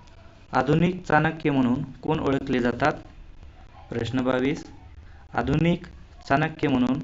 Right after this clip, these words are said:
कोण ओळखले जातात? उत्तर आहे श्री राजगोपालाचारी. प्रश्न तेवीस, महाराष्ट्रात सर्वात कमी लोकसंख्या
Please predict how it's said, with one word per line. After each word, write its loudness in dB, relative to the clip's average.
कोण 0
ओळखले 0
जातात? 0
उत्तर -2
आहे 2
श्री 0
राजगोपालाचारी. 2
प्रश्न -4
तेवीस, 0
महाराष्ट्रात 0
सर्वात 4
कमी 2
लोकसंख्या 0